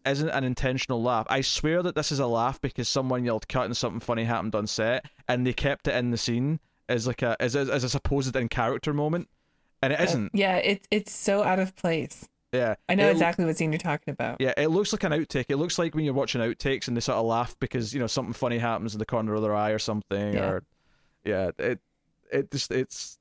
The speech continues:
Speaker 1: but they kept it in. They thought, "Oh, that smells good. Keep that in. It's natural." <laughs>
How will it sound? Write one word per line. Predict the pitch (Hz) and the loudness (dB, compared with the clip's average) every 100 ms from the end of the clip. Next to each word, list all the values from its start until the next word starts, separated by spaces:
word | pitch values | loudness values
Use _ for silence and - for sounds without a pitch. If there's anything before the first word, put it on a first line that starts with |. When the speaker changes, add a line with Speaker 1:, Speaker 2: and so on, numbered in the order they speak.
| _ | _
Speaker 1:
but | 123 160 | -2 0
they | 170 | 2
kept | 214 - | 0 0
it | 214 | 0
in. | 220 | 2
They | 165 | 0
thought, | 151 165 | 2 4
"Oh, | |
that | 226 | 4
smells | - 165 131 107 | 2 0 0 0
good. | 120 - | -4 -2
Keep | 165 | -2
that | 131 117 | 0 0
in. | |
It's | 110 | -2
natural." | 147 135 - 87 - - - _ | -2 -2 -4 -8 -6 -6 -6 _
<laughs> | 185 | -6